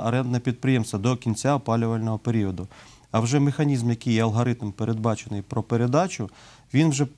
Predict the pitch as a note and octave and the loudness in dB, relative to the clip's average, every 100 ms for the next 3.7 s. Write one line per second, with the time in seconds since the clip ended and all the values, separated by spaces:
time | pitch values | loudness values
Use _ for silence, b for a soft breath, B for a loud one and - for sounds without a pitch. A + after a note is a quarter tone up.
0 | _ - D3 D#3 - C#3+ A2 G2 - _ | _ 0 2 2 0 0 2 0 -8 _
1 | A#2+ A#2+ - A#2+ B2+ B2 - B2+ A2+ G#2 | -4 -4 -2 0 2 0 0 -2 0 0
2 | A#2 - F#3+ F#3 F3 F#3 C#3 C3+ C3+ C3 | 0 0 -2 0 0 0 0 2 2 0
3 | B2 C3+ - C#3 B2 - B2+ | 0 -2 0 0 0 0 0